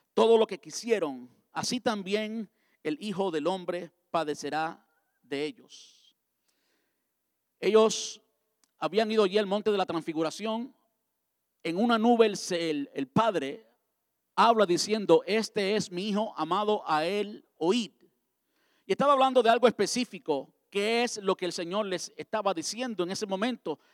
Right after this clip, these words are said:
Les estaba hablando de la crucifixión, como era necesario que el Señor Jesús muriera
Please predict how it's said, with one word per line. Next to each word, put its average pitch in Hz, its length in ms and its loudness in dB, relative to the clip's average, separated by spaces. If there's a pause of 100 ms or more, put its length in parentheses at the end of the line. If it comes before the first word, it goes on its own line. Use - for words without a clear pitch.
Les 165 120 -4
estaba 208 240 2
hablando 214 420 2
de 214 180 0
la 196 120 2
crucifixión, 165 1000 -6 (300)
como 196 220 4
era 208 100 4
necesario 202 560 -4
que 185 80 -4
el 160 60 -4
Señor 185 260 -6
Jesús 196 400 -4
muriera 175 640 0